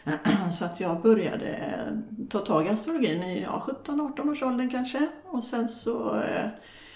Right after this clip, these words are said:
så höll det på, så har det liksom hållit på genom livet sådär att det har varit väldigt intensivt i vissa perioder när jag skrev de här artiklarna till exempel. Och, eh, sen, eh,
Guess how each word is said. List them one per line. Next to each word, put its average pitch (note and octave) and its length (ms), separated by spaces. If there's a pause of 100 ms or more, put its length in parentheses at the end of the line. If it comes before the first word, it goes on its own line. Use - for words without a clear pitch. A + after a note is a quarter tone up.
(360)
så C4 200
höll C4+ 220
det C#4 120
på, C4+ 320
så C4 120
har B3+ 120
det B3 60
liksom A#3+ 280
hållit A3 200
på A3+ 300
genom B3 320
livet F3 360
sådär F3 240
att - 140
det D3 80
har - 320
varit - 420
väldigt - 300
intensivt F#3+ 640
i D4 40
vissa C#4+ 260
perioder A3+ 480
när A3 80
jag G#3 100
skrev F#3+ 240
de F3 120
här D#3+ 100
artiklarna D#3 560
till G#3 180
exempel. G#3+ 840
Och, F#3 280
eh, D#3 300
sen, - 360
eh, - 260